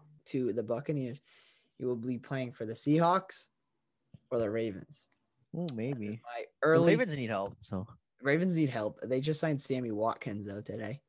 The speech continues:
Speaker 2: Oh, little fatty.
Speaker 1: He d-, <laughs> he is fat. And he got trouble for drugs, I think, a while ago.
Speaker 2: Yeah. What did you say? The Seahawks?
Speaker 1: The Seahawks.
Speaker 2: Maybe.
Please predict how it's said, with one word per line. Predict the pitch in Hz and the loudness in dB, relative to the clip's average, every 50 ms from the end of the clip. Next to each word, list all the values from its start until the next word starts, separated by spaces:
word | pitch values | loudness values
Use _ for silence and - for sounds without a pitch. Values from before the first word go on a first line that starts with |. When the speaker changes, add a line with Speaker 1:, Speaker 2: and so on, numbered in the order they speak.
| _ _ - - - | _ _ -10 -8 -6
Speaker 2:
Oh, | 65 71 | -6 -6
little | 80 82 73 - - | -6 -6 -6 -6 -6
fatty. | 92 92 95 92 92 98 - - - - - - _ _ _ _ _ _ _ _ _ _ _ | -4 -4 -4 -4 -4 -6 -8 -10 -16 -20 -20 -20 _ _ _ _ _ _ _ _ _ _ _
Speaker 1:
He | - 127 127 | -12 -10 -8
d-, | 139 - 90 143 147 170 175 185 196 196 202 220 226 233 226 226 240 233 233 226 220 180 151 151 175 175 - | -6 -4 -6 -6 -6 -8 -8 -8 -8 -8 -8 -8 -6 -6 -6 -6 -8 -10 -14 -14 -10 -4 -2 0 0 -2 -2
<laughs> | _ _ | _ _
he | 156 156 170 170 | -2 2 2 2
is | 165 160 156 - - - | 2 2 -2 -6 -8 -4
fat. | - 117 120 120 - _ _ _ _ _ _ _ _ _ _ _ _ _ _ _ _ _ _ - | -2 -2 -2 -2 -6 _ _ _ _ _ _ _ _ _ _ _ _ _ _ _ _ _ _ -4
And | 143 175 | -2 0
he | 208 214 | 0 0
got | 185 127 - | 0 0 0
trouble | - 151 151 139 | 0 0 0 0
for | 139 - 123 | -2 -6 -8
drugs, | 104 - 123 127 131 127 113 123 | -6 -2 2 2 2 2 0 -2
I | 117 98 | -6 -6
think, | 104 - 110 110 110 | -6 -8 -8 -8 -6
a | 104 | -6
while | 104 104 104 110 113 | -6 -6 -6 -8 -8
ago. | 113 113 117 117 113 | -8 -8 -10 -10 -10
Speaker 2:
Yeah. | 104 101 101 101 101 104 113 - _ _ _ _ _ _ _ _ _ _ - | -8 -6 -6 -6 -6 -8 -10 -14 _ _ _ _ _ _ _ _ _ _ -2
What | 143 156 185 - | 0 0 0 0
did | - 202 | -2 -6
you | 202 | -6
say? | - - 214 190 | -4 -2 -2 -2
The | 139 - | -2 -2
Seahawks? | - - 151 151 165 165 170 175 - _ _ _ _ _ _ _ _ _ _ _ - | -4 -4 -2 0 0 0 0 -2 -4 _ _ _ _ _ _ _ _ _ _ _ -14
Speaker 1:
The | - | -12
Seahawks. | - - - 113 107 107 101 92 87 - - - _ _ _ _ _ _ _ _ _ - | -10 -6 -6 -6 -4 -6 -6 -8 -10 -12 -16 -20 _ _ _ _ _ _ _ _ _ -6
Speaker 2:
Maybe. | 120 135 135 117 110 104 107 113 | -6 -4 -4 -4 -4 -6 -6 -8